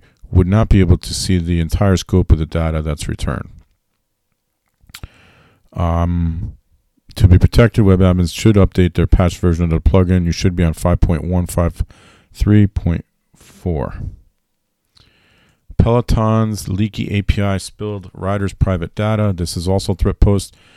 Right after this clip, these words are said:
Has not been a good week for Peloton. This is a little bit of a longer article,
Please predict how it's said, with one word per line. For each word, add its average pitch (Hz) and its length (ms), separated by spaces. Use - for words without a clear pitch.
Has 87 180
not 107 220
been 95 100
a 87 60
good 87 220
week 87 220
for - 120
Peloton. 85 580
This 101 160
is 107 140
a 98 80
little 95 340
bit 104 120
of 87 120
a 85 60
longer 92 400
article, 92 560